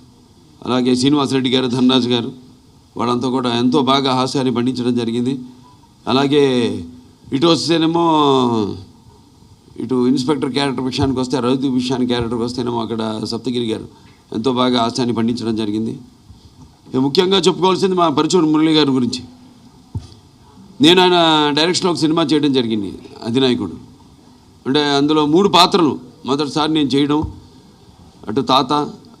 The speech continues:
ఒక కొడుకుగా, మనవడిగా చేయడం జరిగింది. ఒక, ఒక, అంటే అది ఆయన మీద నమ్మకంతో, ఆ, ఆయనకి నాకు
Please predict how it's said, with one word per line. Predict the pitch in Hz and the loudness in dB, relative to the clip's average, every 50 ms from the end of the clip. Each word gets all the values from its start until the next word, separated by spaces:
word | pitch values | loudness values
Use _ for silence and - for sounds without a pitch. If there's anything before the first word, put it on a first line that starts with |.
| - 110 | -10 -6
ఒక | 110 120 117 117 113 104 | -4 -4 -4 -4 -2 -2
కొడుకుగా, | 127 127 127 123 131 120 131 131 127 127 | -2 -2 -2 -2 -4 -4 -2 -2 -2 -2
మనవడిగా | 120 117 120 123 127 127 123 123 120 123 123 123 - - - - _ _ _ _ _ _ _ _ - - _ - - - | -2 -2 -2 0 0 0 0 0 -2 -2 -4 -4 -10 -16 -20 -20 _ _ _ _ _ _ _ _ -20 -20 _ -4 2 2
చేయడం | 135 143 147 139 | 4 4 4 4
జరిగింది. | 131 127 120 120 120 117 123 135 - - - - | 4 2 2 0 0 0 0 -2 -4 -6 -6 -6
ఒక, | 117 120 120 | -4 -4 -2
ఒక, | 131 120 117 123 123 120 113 110 107 101 101 104 107 - - 104 | -4 -4 -4 -6 -6 -6 -8 -8 -10 -12 -16 -18 -18 -16 -10 -8
అంటే | 131 135 180 170 | -6 -4 -4 -2
అది | 165 160 151 147 139 123 | -2 -2 -2 -4 -4 -2
ఆయన | 120 139 151 156 | -2 0 0 0
మీద | 160 170 160 151 135 | 0 0 0 2 2
నమ్మకంతో, | 135 151 170 143 156 139 120 143 147 175 226 - - - - - _ - - - - _ _ _ _ _ - - - - - | 2 2 2 2 2 0 0 -2 -2 -4 -6 -12 -18 -20 -20 -20 _ -20 -20 -20 -20 _ _ _ _ _ -20 -20 -20 -14 -10
ఆ, | - 120 123 123 120 120 117 117 113 113 110 107 107 101 - - - - - - - _ - - _ - - - - - - - - - - | -6 -4 -4 -4 -2 -2 -2 -2 -2 -2 -4 -4 -6 -6 -10 -14 -20 -20 -20 -20 -20 _ -20 -20 _ -20 -20 -20 -20 -20 -18 -16 -4 2 4
ఆయనకి | 139 151 165 175 185 170 196 196 | 4 4 4 4 2 2 2 2
నాకు | 170 170 175 185 175 196 175 143 - - | 4 4 4 4 6 6 4 4 2 -2